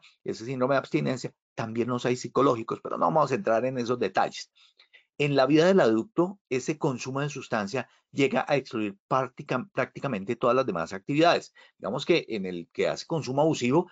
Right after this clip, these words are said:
mientras lo hace, está inmerso, pero cuando para y no se acerca al alcohol, no tiene problema. En cambio, el adicto reemplaza todo el resto de su vida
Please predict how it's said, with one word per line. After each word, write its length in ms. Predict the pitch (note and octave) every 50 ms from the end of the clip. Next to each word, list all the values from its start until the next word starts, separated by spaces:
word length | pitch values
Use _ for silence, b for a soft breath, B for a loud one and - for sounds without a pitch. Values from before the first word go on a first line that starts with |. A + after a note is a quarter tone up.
| B B B
mientras 340 | A#2+ A#2 G#2+ G2+ - G2
lo 180 | F2 E2 E2+ G2+
hace, 380 | B2 D#3+ F3 E3+ A#3+ B3+ B3 _ _ _ _
está 540 | - G2 - - - G#2 G2+ G#2+ - - _ _ _ _ _ _ _ _
inmerso, 600 | - C#3 C#3 C#3 C#3 D3 D3 B2 - - - _ b b b b b
pero 320 | - A2+ A2 A2+ G2 - _
cuando 360 | _ B2 A2 G#2+ G#2 G2+ -
para 420 | _ D#3+ D#3 D#3 D#3+ F3+ G#3+ G#3+ _ _ _ _ _ -
y 120 | B2 A#2
no 320 | A2+ A#2 A#2+ B2+ C3 C#3
se 100 | C#3+ -
acerca 360 | D#3+ D3+ C#3+ E3 D3 - - D#3
al 80 | D3
alcohol, 420 | C3+ - A#2 G#2+ A#2+ C#3+ E3 E3+ D3
no 140 | B2 A#2+
tiene 220 | _ B2+ A#2+ A#2 G#2+
problema. 380 | G#2 G#2+ A2+ A2+ F#2 D#2+ D2 b b b b b _
En 240 | C#3 C#3+ C3 C3+
cambio, 480 | A#2+ - D#3 D#3 D#3+ E3 F3 F#3 F#3 - -
el 160 | C#3 C#3 C3+
adicto 460 | A#2+ A2 A2 G#2 G2+ - C3+ C3 C3 b b b b _
reemplaza 640 | - - A#2+ B2 A#2 G#2+ G2+ - A#2 A2+ - - A#2+ _ _
todo 240 | _ G3+ F#3+ F#3+ F3+
el 60 | F3
resto 260 | D3+ D#3 D#3 D3+ -
de 80 | E3 D3+
su 120 | C#3+ C3+
vida 200 | C3 C#3+ C#3+ -